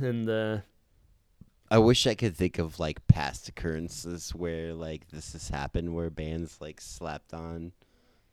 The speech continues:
Speaker 2: 'cause there's tons,
Speaker 1: Oh, yeah,
Speaker 2: like, slapped
Speaker 1: yeah.
Speaker 2: 'em on to, like,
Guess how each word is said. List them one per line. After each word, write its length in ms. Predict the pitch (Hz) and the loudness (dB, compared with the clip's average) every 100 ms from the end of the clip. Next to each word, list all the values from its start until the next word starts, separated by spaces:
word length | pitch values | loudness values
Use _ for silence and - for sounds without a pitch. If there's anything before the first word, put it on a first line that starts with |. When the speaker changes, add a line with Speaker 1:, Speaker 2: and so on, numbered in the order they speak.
| _ | _
Speaker 2:
'cause 140 | 110 | -12
there's 240 | 107 90 - | -10 -10 -10
tons, 500 | - 123 117 98 87 | -10 -8 -8 -6 0
Speaker 1:
Oh, 200 | 104 90 | 0 2
yeah, 360 | 92 98 95 | 2 2 2
Speaker 2:
like, 100 | 87 | 0
slapped 380 | 87 98 82 95 | -2 -4 -2 -2
Speaker 1:
yeah. 40 | 95 | -4
Speaker 2:
'em 120 | 92 | -4
on 240 | 87 87 87 | -4 -6 -8
to, 140 | - | -10
like, 480 | 90 87 87 - | -8 -6 -8 -12